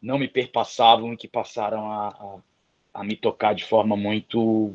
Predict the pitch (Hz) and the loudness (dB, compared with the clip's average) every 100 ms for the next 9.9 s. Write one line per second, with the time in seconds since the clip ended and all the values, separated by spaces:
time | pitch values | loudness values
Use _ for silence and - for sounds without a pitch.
0 | - 98 107 110 110 - 104 107 - 95 | -10 -4 -2 0 -4 8 10 10 6 6
1 | 98 101 107 104 98 101 104 - - 95 | 6 6 0 0 2 2 2 -4 -8 -4
2 | 95 95 _ _ _ - _ 120 127 107 | -4 -4 _ _ _ -20 _ 2 6 6
3 | 92 - _ _ - _ - _ _ _ | 4 0 _ _ -20 _ -20 _ _ _
4 | _ 160 165 160 151 151 151 147 151 147 | _ 6 8 4 6 8 8 4 -2 -4
5 | 160 151 143 147 143 151 175 170 247 - | -6 -2 -2 -2 -6 -6 -4 -2 -2 -2
6 | - 170 160 165 160 - 160 160 151 - | -2 0 0 -2 -4 2 2 2 0 -6
7 | - - 151 147 135 131 - 139 - 131 | -4 4 6 6 4 -4 -8 -14 -6 4
8 | 127 131 139 139 123 - _ - - - | 8 10 8 4 -6 -12 _ -16 -14 -10
9 | 113 123 127 131 127 120 110 92 | -2 2 6 6 6 2 0 -4